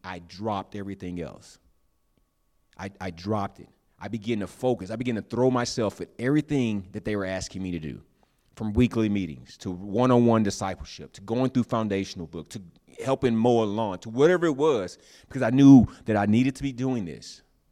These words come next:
and I didn't want to miss this opportunity. I, when I was twelve, I had, uh, I went to a church-like, um, house meeting.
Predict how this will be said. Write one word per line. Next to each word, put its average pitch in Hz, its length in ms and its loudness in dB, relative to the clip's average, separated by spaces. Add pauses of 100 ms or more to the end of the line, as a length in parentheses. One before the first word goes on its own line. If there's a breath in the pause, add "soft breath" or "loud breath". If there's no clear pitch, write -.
(500)
and 98 100 -14
I 95 80 -8
didn't 113 300 -2
want 117 140 0
to 107 60 0
miss 104 200 -2
this - 200 -16
opportunity. 85 680 -10 (2500 soft breath)
I, 104 280 -6
when 110 140 -12
I 104 80 -8
was 95 200 -14
twelve, 123 560 -6 (420)
I 107 100 -14
had, 104 280 -8
uh, 90 220 -14
I 101 100 -12
went 101 280 -12
to - 120 -12
a 90 40 -10
church-like, 113 800 -6 (540 soft breath)
um, 82 540 -12 (840)
house 120 480 -6
meeting. 101 840 -10